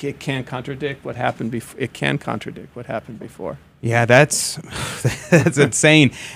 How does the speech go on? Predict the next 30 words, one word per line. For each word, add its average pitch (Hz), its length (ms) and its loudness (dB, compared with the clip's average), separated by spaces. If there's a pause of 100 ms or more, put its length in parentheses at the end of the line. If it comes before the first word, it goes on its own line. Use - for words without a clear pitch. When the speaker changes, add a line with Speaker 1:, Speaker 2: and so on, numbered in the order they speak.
(100)
Speaker 2:
because, 117 560 4 (100)
yeah, 165 240 8
I 175 60 8
mean, 131 120 8
that's, 131 220 8
it's - 220 2
a 135 60 4
contradiction 131 460 4
in 113 80 0
terms, 117 380 0
right? 113 220 2
To 110 100 -4
say 110 380 4 (240)
that 110 180 2
what 120 160 4
we 120 140 0
taught 127 260 4
once 117 460 4 (180)
Speaker 1:
Mm. 170 80 0
Speaker 2:
is 113 140 4
no 127 180 10
longer 120 260 6
true, 117 580 4
and 117 140 2
in 110 100 2
fact, 120 300 6
the 120 100 0
opposite 123 380 4
is 92 100 -8
true. - 220 -10